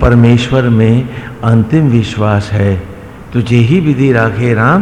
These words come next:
ताही विधि रहिए। सनातन धर्म के, धर्म के जो स्थान है, वहाँ कभी चेले चंदे नहीं। आप गुरु मानो, ये आपका भाव है, वो आप में परमेश्वर ही देखेगा। प्राणी मात्र की चरण रज को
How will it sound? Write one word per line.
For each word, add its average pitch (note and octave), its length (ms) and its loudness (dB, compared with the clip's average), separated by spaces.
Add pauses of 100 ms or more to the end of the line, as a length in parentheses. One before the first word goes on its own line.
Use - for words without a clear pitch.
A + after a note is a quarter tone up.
(800)
ताही A#2+ 280 -4
विधि C#3+ 300 -2
रहिए। G#2+ 460 -2 (260)
सनातन D#3 720 0
धर्म A#2+ 280 0
के, G#2 200 -6 (360)
धर्म E3+ 300 0
के F3+ 140 0
जो C3 200 0
स्थान A2 400 -4
है, - 240 -10 (320)
वहाँ A#2 160 0
कभी A#2+ 300 -4
चेले G#2+ 380 -4
चंदे F2 380 -8
नहीं। D#2 160 -12 (320)
आप C#3+ 300 0
गुरु D#3 260 2
मानो, E3+ 300 4
ये F3+ 140 2
आपका F#3 360 0
भाव D3 320 0
है, G2+ 140 -8 (580)
वो A2+ 160 0
आप A2+ 300 2
में B2 320 0 (380)
परमेश्वर A2 600 0
ही A#2+ 160 -2
देखेगा। F2+ 480 -8 (1400)
प्राणी C#3+ 340 4
मात्र D3+ 380 2
की D3 140 -2
चरण C3 380 2
रज A#2+ 220 0
को A2 260 -6